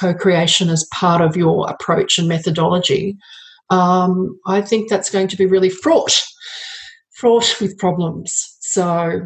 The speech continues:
that's my thinking on tools, but I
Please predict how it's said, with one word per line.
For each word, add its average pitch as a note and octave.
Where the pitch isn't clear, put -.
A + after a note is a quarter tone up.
that's A#3+
my F#3+
thinking E3
on E3
tools, E3+
but F#3
I F#3